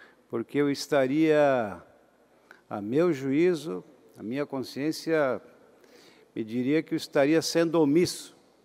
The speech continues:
Eu estive <clears throat> neste final de semana, é, na região oeste de Santa Catarina, novamente, foram dois mil e quinhentos quilômetros,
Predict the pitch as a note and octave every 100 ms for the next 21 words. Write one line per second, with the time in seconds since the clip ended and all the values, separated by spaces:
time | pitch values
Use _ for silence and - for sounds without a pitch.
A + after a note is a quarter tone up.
0 | _ _ _ _ _ _ _ _ _ _
1 | _ _ B2+ C#3 - E3+ F3 D3 F3 D#3+
2 | - - - _ - D#3 C#3 C#3 E3+ -
3 | C#3+ D3 C3 C#3+ D3 B2+ - B2 G#2+ D3
4 | F3 D3 G2+ - - - - - _ _
5 | _ _ _ _ _ _ _ _ - A#2
6 | A2+ A2 C3+ B2+ B2 F#2+ A2+ C#3+ B2 A#2
7 | C#3+ C3 - G#2+ A#2 - B2+ G#2 G2+ G2+
8 | - G2 G#2+ F3+ E3+ A2 F2 - _ _
9 | _ _ _ _ _ _ - - _ -
10 | B2 G#2+ G#2 C#3 D#3+ A#2+ - - _ _
11 | _ _ _ _ _ C#3+ C3 C#3+ D3 A#2+
12 | F3 F#3 E3 C#3+ C#3 E3+ D#3 - C3+ C3+
13 | E3 C3+ - -